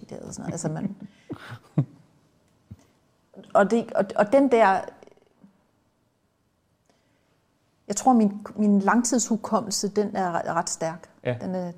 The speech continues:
Speaker 1: desværre bedre end min korttidshukommelse. Og, og, øh,
Speaker 2: Det er måske meget godt, fordi hvem gider læse romaner om, hvad du lavede for fem minutter siden?
Speaker 1: Jamen, det ved jeg da ikke.
Speaker 2: Ja.
Speaker 1: Det kunne jo godt være, at jeg skulle gøre det.
Speaker 2: Ja. Men det er ret vildt.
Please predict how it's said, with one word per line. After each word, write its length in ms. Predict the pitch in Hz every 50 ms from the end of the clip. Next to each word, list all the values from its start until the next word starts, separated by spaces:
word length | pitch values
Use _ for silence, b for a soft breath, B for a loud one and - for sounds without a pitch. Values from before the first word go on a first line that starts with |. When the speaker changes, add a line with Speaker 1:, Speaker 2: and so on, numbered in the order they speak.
| -
Speaker 1:
desværre 380 | - 190 - - 196 196 208 214 208
bedre 160 | 190 185 196
end 80 | 202 196
min 160 | 180 175 -
korttidshukommelse. 840 | - - 180 196 196 - 190 - - 170 - 175 - - - - - - b b b b b b b b
Og, 120 | 190 185 185 - -
og, 280 | 180 180 175 180 175 165
øh, 0 | 165 160 160
Speaker 2:
Det 100 | 170 170 170 B B B -
er 40 | 117
måske 200 | 123 127 101 98
meget 200 | 87 95 98 101
godt, 160 | 107 104 101
fordi 160 | - 107 107
hvem 280 | 110 - 107 107 98 95 -
gider 120 | 131 120
læse 280 | 110 110 107 104 - -
romaner 340 | 107 98 98 87 76 110 107
om, 120 | 101 95
hvad 200 | - - 95 104
du 120 | 95 101 95
lavede 200 | 92 90 92 92
for 120 | - 90
fem 180 | - - 117 107
minutter 320 | 95 113 107 98 98 95
siden? 280 | - - 101 98 98 101
Speaker 1:
Jamen, 120 | - 226 226
det 100 | - -
ved 80 | 339 339 392
jeg 80 | 262
da 100 | 254 262
ikke. 200 | 302 320 - - - _ _ _ _ -
Speaker 2:
Ja. 60 | 135 - - 131 - _ -
Speaker 1:
Det 100 | - 302
kunne 120 | - 330 302
jo 60 | 233
godt 220 | - 247 302 -
være, 100 | - 277
at 60 | 277 262
jeg 100 | 220 -
skulle 200 | - 226 208 -
gøre 220 | - 240 277 320 320
det. 120 | - 202 196 - - - 135
Speaker 2:
Ja. 140 | 117 117 120 - _ _ _ _ _ _ _ _ _ _ _ _ _ _ _ _ _ _ _ _ - 320 - _ _ _ _ _ _ _ B B B B B B B
Men 80 | 104 92
det 80 | 95
er 100 | 82 -
ret 140 | - 160 147 -
vildt. 320 | 127 117 98 - - -